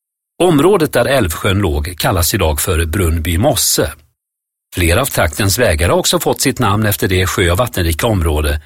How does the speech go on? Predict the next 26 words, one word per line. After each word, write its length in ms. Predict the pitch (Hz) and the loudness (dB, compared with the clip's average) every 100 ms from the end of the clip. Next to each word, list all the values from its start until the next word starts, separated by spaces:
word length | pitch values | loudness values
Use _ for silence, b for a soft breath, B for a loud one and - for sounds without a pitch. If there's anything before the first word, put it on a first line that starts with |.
| b | b
det 140 | 87 | -2
en 120 | 76 78 | 0 0
gång 260 | 80 92 | 0 2
var. 380 | 120 127 - - _ _ _ | 0 0 -2 -8 _ _ _
Älvhagsvägen, 1200 | 76 69 65 80 78 - 87 87 87 92 104 110 107 | -4 -4 0 0 0 -2 0 0 0 0 -2 -4 -8
Sjöhagen 920 | - - 101 80 76 80 98 104 101 98 | -6 0 0 2 0 2 2 0 -2 -2
och 280 | 90 87 - | -2 -4 -4
Stenbrovägen 1080 | - 175 69 71 73 71 78 120 110 82 | 0 0 0 -4 -4 -2 -2 0 -2 -4
till 160 | - 73 | -4 -4
exempel. 500 | - 87 - - - _ _ _ _ _ _ _ _ _ _ _ _ _ _ _ _ _ _ _ - | -4 -6 -6 -12 -14 _ _ _ _ _ _ _ _ _ _ _ _ _ _ _ _ _ _ _ -4
Frästa 340 | 143 156 - | -2 0 0
kyrka 560 | 156 196 107 - 104 73 - | 0 2 0 0 0 -2 -6
är 200 | - 101 | -2 -2
från 340 | 98 107 104 92 | 0 0 0 0
tolvhundratalet. 1300 | 170 120 73 73 73 73 - 85 123 - - - - | 0 0 0 -2 0 -2 -2 0 0 -2 -6 -8 -2
När 120 | 104 | 0
man 140 | 107 | 2
byggde 300 | 123 147 131 | 2 0 0
kyrkan 420 | 196 208 - 110 | 2 0 0 -2
använde 500 | 117 131 98 82 80 | 0 0 2 2 0
man 200 | 80 87 | 2 2
runstenar 600 | 98 165 76 - 80 104 151 | 2 2 0 -2 -2 0 0
från 180 | 170 | -2
trakten 420 | - 82 76 78 78 | -2 -4 -4 -2 -2
som 180 | 87 | -2
byggmaterial, 840 | 107 131 76 71 - 85 104 - | 0 0 0 -2 -2 -2 -2 -2